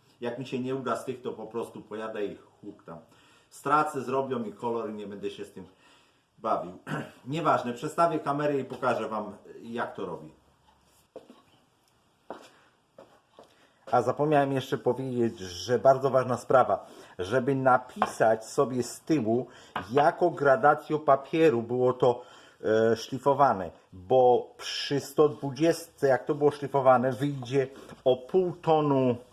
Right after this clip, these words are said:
ciemniejsze niż jakby to było szlifowane sto pięćdziesiątką. Dlatego to jest ważna, ważna sprawa, żeby zapisać sobie to, to gradację. I teraz, tak jak mam tu napisane, że ten kolor,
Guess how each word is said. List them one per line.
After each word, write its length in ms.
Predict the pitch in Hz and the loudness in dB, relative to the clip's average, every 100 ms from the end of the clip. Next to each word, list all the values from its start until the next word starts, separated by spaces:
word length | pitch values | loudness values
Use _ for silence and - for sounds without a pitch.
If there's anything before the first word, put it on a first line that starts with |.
| - - - | -20 -18 -4
ciemniejsze 640 | 156 143 151 170 170 185 | 0 0 0 -2 -4 -4
niż 260 | 160 151 - | -2 -2 2
jakby 360 | 143 131 131 | 2 2 -6
to 140 | - 139 | -2 0
było 160 | 143 | 0
szlifowane 480 | 143 139 131 135 135 | -2 0 0 2 2
sto 180 | 135 135 | 0 -2
pięćdziesiątką. 720 | - 127 123 - 110 117 - - - - - - - | -2 -4 -2 0 0 0 -14 -20 -20 -20 -20 -20 -6
Dlatego 320 | 113 113 120 | -2 0 0
to 100 | 120 | 2
jest 140 | 120 110 | 2 4
ważna, 380 | 127 127 123 110 - - - | 4 4 2 0 -4 -20 -12
ważna 420 | - 101 120 127 123 | -4 2 2 2 0
sprawa, 420 | - 131 127 123 | 4 4 6 2
żeby 340 | 113 110 110 - _ - _ | 0 0 -2 -6 _ -20 _
zapisać 680 | 98 110 117 - 131 131 - | 0 4 4 4 -2 -2 -2
sobie 420 | - 123 117 113 | -2 -2 2 0
to, 240 | 113 117 117 - - - | 4 4 2 -6 -20 -4
to 140 | 127 | -2
gradację. 680 | 113 120 120 127 127 - 180 180 - - - _ | 2 2 4 4 2 0 -2 -2 -12 -20 -20 _
I 100 | 151 | -12
teraz, 440 | 147 170 160 151 151 | -2 2 6 4 4
tak 140 | 151 | 0
jak 160 | 156 151 | -2 0
mam 140 | 151 | 0
tu 120 | 147 | 2
napisane, 560 | 147 - - 131 113 113 | 0 0 2 2 4 2
że 280 | 104 120 113 - _ _ _ | 2 0 0 -4 _ _ _
ten 220 | 175 170 | 0 0
kolor, 560 | 170 165 147 151 185 | 0 2 6 6 4